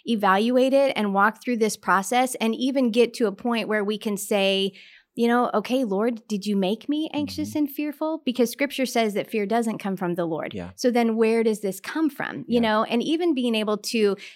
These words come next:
Speaker 1: dissect that
Speaker 2: Mm-hmm.
Speaker 1: process is so healthy
Speaker 2: Yeah.
Speaker 1: because it's not gonna happen overnight. It's
Speaker 2: Right.
Speaker 1: gonna be a process. And for me, sometimes because my, you know, re-, my rational brain wants to say, "This doesn't make sense. This doesn't fit with who I am today.
Speaker 2: Yeah.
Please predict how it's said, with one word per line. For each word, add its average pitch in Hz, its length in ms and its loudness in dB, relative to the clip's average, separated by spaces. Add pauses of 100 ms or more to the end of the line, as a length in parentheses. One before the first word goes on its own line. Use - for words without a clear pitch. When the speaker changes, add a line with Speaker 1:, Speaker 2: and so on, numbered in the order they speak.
Speaker 1:
dissect 233 680 0
that 247 340 2
Speaker 2:
Mm-hmm. 214 140 -10
Speaker 1:
process 226 540 0 (120)
is 240 200 0
so 233 560 0
healthy 214 680 -4
Speaker 2:
Yeah. 147 200 -14
Speaker 1:
because 254 500 2 (300)
it's 240 180 0
not 277 160 2
gonna 285 120 2
happen 240 300 0
overnight. 190 560 -2
It's 220 160 2
Speaker 2:
Right. 254 60 -6
Speaker 1:
gonna 247 160 2
be 220 120 2
a 214 60 0
process. 226 480 0
And 214 180 -2
for 220 140 0
me, 247 320 2
sometimes 208 560 -2
because 202 360 0
my, 180 420 0 (360)
you 240 120 0
know, 202 260 -2
re-, 208 340 -4 (100)
my 202 180 0
rational 208 460 4
brain 190 440 0
wants 196 300 -2
to 202 100 -4
say, 180 360 -2
"This 196 200 -4
doesn't 240 300 0
make 226 160 -4
sense. 208 280 -4
This 185 220 -8
doesn't 226 300 0
fit 202 140 0
with 202 140 -4
who 202 140 -2
I 196 80 2
am 190 200 -2
today. 185 460 -2
Speaker 2:
Yeah. - 80 -20